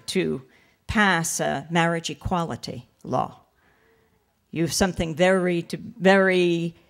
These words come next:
important to be proud of. And just a few years ago, when that debate took place in the Vermont legislature, how humbled we all were. I was in Tennessee when we interviewed a twelve-year-old girl named Evan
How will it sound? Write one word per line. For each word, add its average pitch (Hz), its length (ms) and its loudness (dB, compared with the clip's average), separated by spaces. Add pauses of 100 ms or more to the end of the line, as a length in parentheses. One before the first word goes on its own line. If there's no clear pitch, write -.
(120)
important 190 680 0
to 175 140 -6
be 143 400 -8
proud 147 340 -2
of. - 300 -10 (400)
And 175 140 0
just 196 280 2
a 196 60 -2
few 226 260 0
years 208 400 2
ago, 185 320 4
when 175 280 0
that 160 280 0
debate 196 520 2
took - 200 -6
place 180 460 0
in 165 100 -4
the 151 60 -6
Vermont 165 420 -2
legislature, 160 800 -4
how 185 260 -2
humbled 269 680 0
we 226 180 2
all 190 240 4
were. 170 360 2 (300)
I 208 100 6
was 233 160 8
in 220 100 0
Tennessee 254 840 -2 (200)
when 208 180 4
we 208 160 6
interviewed 226 560 4
a 170 60 6
twelve-year-old 214 920 4
girl 170 320 4
named 175 400 2
Evan 233 560 6